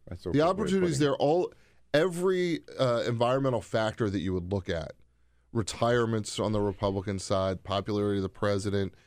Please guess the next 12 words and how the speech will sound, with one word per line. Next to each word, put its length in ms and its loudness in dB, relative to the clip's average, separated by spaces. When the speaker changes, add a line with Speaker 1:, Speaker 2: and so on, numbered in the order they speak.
Speaker 2:
the 80 -14
fact 300 -2
that 100 2
it's 160 -4
a 40 -2
first, 400 -4
you 100 0
know, 100 0
the 140 -2
midterm 520 -2
and 380 -2
is 220 -8